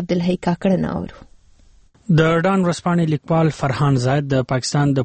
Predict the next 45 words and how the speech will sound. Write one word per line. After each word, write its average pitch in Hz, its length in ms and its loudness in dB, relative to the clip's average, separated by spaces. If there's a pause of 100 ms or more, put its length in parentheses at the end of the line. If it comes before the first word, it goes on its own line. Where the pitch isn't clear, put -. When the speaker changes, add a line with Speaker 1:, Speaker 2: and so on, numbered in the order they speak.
Speaker 2:
پولیسو 139 420 0
یو 127 160 2
لوړپوړی 123 560 0 (100)
چارواکی 135 540 0
دی 185 80 2
چې - 260 -4 (160)
د 131 240 2
ترهګرۍ 131 480 0 (220)
په 127 240 0
چارو 135 340 2
کې - 160 -2
یې 120 80 0 (560)
ډاکټري 160 420 0 (280)
یا 127 120 2 (180)
د 120 120 -2
پی 123 140 0
ایچ - 180 -8
ډي 135 140 0
سند 123 320 0
ترلاسه 110 340 -4
کړی 127 240 0
دی. 131 80 2 (680)
نوموړی 170 400 2
په 151 160 -2
پاکستان 147 320 -2
کې - 240 -4
فعاله 147 380 2
وسلوالې 127 580 0
ډلې 139 180 0 (120)
په 123 240 0
دوو 123 200 2
برخو - 280 -6
کې - 160 -4
ویشي. 117 280 0 (420)
یوه 131 280 2
هغه 147 220 0 (160)
چې 131 180 -2
د 127 120 -2
پخواني 139 400 0
شوروي 131 360 2
اتحاد 131 360 -4
پر 135 160 -4
ضد 147 220 -2
افغانستان 120 500 -2
کې 131 100 -2